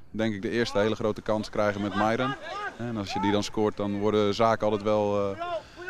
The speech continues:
wel iets, iets, iets makkelijker. En ja, zij scoren, denk ik, een geweldige goal daarna.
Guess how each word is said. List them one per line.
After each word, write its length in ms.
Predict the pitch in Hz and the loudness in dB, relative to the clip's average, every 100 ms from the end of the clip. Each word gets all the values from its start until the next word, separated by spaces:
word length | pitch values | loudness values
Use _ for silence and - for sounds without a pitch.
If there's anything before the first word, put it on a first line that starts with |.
| 381 | -4
wel 240 | 381 113 113 | 6 6 6
iets, 160 | 113 | 2
iets, 240 | 113 113 - | -2 -4 -4
iets 160 | 117 | -4
makkelijker. 560 | 101 127 135 127 147 156 - - - - | 4 4 4 0 0 -6 -10 -20 -20 -10
En 100 | 107 | -2
ja, 220 | 110 90 | 0 0
zij 160 | 87 - | 0 -2
scoren, 680 | - 95 95 98 95 92 92 | -2 -2 0 2 2 0 -2
denk 160 | 95 | -4
ik, 140 | 92 - | -4 -8
een 60 | |
geweldige 380 | 95 95 95 92 | -4 0 0 -2
goal 200 | 90 104 | -2 0
daarna. 380 | 101 90 87 117 | 0 -2 -6 -8